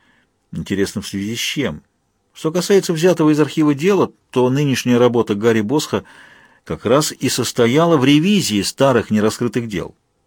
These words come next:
Нередко, благодаря новейшим достижениям криминалистики, появлялся способ их раскрыть. В любой конкретный момент у них с Райдер могло находиться в работе до двадцати пяти архивных дел.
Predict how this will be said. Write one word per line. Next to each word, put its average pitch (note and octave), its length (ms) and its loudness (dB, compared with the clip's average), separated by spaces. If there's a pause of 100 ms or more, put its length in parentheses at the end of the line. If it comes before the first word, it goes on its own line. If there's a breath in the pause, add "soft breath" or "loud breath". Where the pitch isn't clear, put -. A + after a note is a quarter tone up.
(340)
Нередко, A#2 600 0 (160)
благодаря A2+ 460 0
новейшим A#2 420 0
достижениям G2+ 560 -2
криминалистики, A2 800 -2 (540 loud breath)
появлялся A#2+ 500 2
способ - 480 -4
их C3 120 -6
раскрыть. - 580 -6 (800)
В G2+ 160 -4
любой E3+ 280 4
конкретный C#3 520 0
момент C#3 360 0
у A#2 60 0
них C3+ 160 -2
с - 80 -6
Райдер C3+ 380 2 (500 loud breath)
могло A2+ 320 2
находиться B2 420 0
в A2 40 0
работе A#2 340 2
до G#2 160 -2
двадцати C3 460 -2
пяти D#3+ 340 -4
архивных F2 540 -4
дел. C#2+ 240 -12